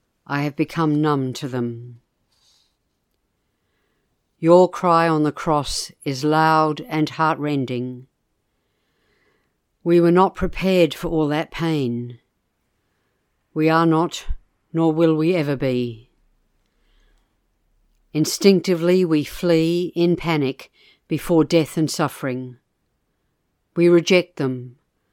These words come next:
We prefer to look away or to close our eyes.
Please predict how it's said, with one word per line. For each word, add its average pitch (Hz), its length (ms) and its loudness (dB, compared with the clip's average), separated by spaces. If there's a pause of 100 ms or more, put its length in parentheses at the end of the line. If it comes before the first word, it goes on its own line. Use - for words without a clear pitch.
(460)
We 185 140 0
prefer 196 460 2
to 202 140 -4
look 196 200 0
away 165 600 0
or 156 180 -4
to 180 100 -10
close 175 360 2
our 160 200 2
eyes. 135 640 -4